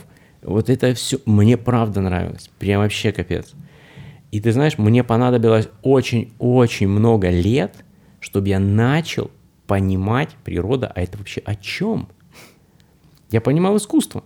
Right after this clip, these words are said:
с детства, мне кажется, да. А, я понимал, я же говорю, какие-то, э, людьми сделанные вещи.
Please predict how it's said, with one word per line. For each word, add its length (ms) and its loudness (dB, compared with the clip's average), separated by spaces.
с 100 -6
детства, 320 -4
мне 140 -4
кажется, 420 -6
да. 240 -6
А, 400 0
я 140 0
понимал, 580 0
я 100 0
же 80 -4
говорю, 160 2
какие-то, 280 -4
э, 420 -12
людьми 480 2
сделанные 500 2
вещи. 400 -6